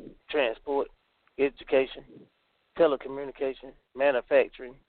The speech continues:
banking, construction, and pharmaceuticals, et cetera. So they kinda deal with the same thing. It's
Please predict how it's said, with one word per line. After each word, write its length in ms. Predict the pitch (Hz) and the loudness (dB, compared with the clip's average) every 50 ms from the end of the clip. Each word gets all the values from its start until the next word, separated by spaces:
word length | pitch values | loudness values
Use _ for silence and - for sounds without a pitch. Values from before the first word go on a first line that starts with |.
| _ _ _ _ _ _ _ _ _ _ _ - | _ _ _ _ _ _ _ _ _ _ _ 2
banking, 460 | 131 147 151 143 - 139 139 135 143 - _ - _ _ _ _ _ _ _ _ _ _ _ | 4 4 4 2 -2 -12 -16 -16 -18 -20 _ -20 _ _ _ _ _ _ _ _ _ _ _
construction, 680 | - 135 117 - - - 147 143 120 - - - 143 127 131 - - - _ _ _ _ _ _ _ _ _ _ - | -14 -12 -12 -12 -12 -8 -6 -6 -6 -8 -12 -16 -16 -18 -18 -20 -20 -20 _ _ _ _ _ _ _ _ _ _ -10
and 120 | 139 127 - - | -10 -6 0 2
pharmaceuticals, 680 | 139 131 123 110 - - 127 131 - - - - - - - - _ _ - | 2 2 2 0 -6 -8 -12 -14 -14 -14 -20 -20 -20 -20 -20 -20 _ _ -18
et 80 | 92 - - | -14 -8 -4
cetera. 300 | 101 101 92 - - - - - - - - - - - - _ _ _ _ _ _ _ _ _ _ _ _ _ _ - - | -2 -2 -2 -4 -8 -20 -16 -14 -14 -14 -14 -16 -18 -20 -20 _ _ _ _ _ _ _ _ _ _ _ _ _ _ -8 -4
So 100 | - 139 | 0 2
they 100 | 139 175 | 4 4
kinda 280 | 196 - 202 196 170 131 | 4 2 0 2 0 0
deal 260 | 117 123 127 127 123 | -2 -2 -4 -4 -4
with 120 | 110 104 - | -6 -14 -14
the 60 | - | -8
same 280 | 127 127 123 117 113 | -6 -4 -4 -4 -4
thing. 520 | - 113 120 120 117 113 117 120 - - - - | -4 -4 -2 -2 -4 -6 -8 -12 -16 -20 -18 -16
It's 140 | - - | -16 -18